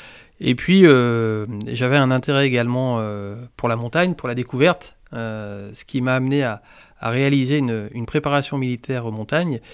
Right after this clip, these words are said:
Et c'est à l'issue de cette préparation militaire que j'ai signé un contrat E S R, donc engagement assigné dans la réserve, euh, sachant que j'avais également, euh, fait un séminaire jeune de l'I H E D N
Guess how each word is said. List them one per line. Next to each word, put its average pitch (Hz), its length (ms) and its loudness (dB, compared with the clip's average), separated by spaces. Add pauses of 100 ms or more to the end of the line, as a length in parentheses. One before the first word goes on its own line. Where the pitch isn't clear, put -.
(200)
Et 113 80 -4
c'est 139 200 0
à 139 60 6
l'issue 165 300 4
de - 60 -12
cette - 120 -4
préparation 127 420 -6
militaire 147 420 -4 (100)
que 165 160 4
j'ai 151 160 4
signé 139 300 0
un 131 60 0
contrat 117 320 -8
E 113 80 -6
S 110 180 -8
R, 170 100 -6
donc 123 280 -10
engagement 131 360 -4
assigné 123 300 -8
dans 117 100 -6
la 107 80 -6
réserve, 117 460 -2 (480)
euh, 104 460 -8
sachant 123 300 -6
que 147 60 -2
j'avais 123 220 -2
également, 131 520 2
euh, 110 100 -4 (360)
fait - 240 0
un 127 80 0
séminaire 139 480 0
jeune 156 180 2
de 135 80 2
l'I 123 120 0
H 123 200 -4
E 127 40 -4
D 123 80 2
N 175 340 4